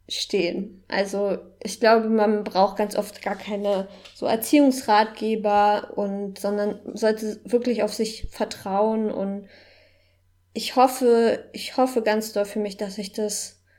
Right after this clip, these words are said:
so machen kann, dass ich intuitiv sehr viel erziehen kann und erziehen ist immer so, hm,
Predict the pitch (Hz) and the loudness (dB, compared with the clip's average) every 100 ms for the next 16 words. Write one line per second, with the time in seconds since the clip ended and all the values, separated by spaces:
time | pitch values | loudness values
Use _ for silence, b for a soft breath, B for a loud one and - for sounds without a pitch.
0 | _ _ _ _ _ - 220 208 214 220 | _ _ _ _ _ -4 0 2 2 0
1 | 240 - 214 214 214 208 214 202 220 233 | -2 -2 0 2 2 0 -2 -2 0 0
2 | 233 220 220 226 220 214 - 214 208 - | 0 -4 -4 -6 -6 -8 0 2 2 -2
3 | 220 208 208 - _ 214 214 - 247 233 | -6 -4 -4 -6 _ -10 -6 -2 0 0
4 | - 214 208 208 208 208 - 196 190 196 | -4 -6 -4 -6 -8 -10 -6 -6 -4 -6
5 | 196 190 - - _ _ b b b b | -6 -8 -12 -20 _ _ b b b b
6 | b b b _ _ _ 208 208 - 240 | b b b _ _ _ -2 0 0 2
7 | 240 220 220 214 208 208 202 202 240 247 | 4 4 2 2 2 2 0 2 4 4
8 | 240 | 2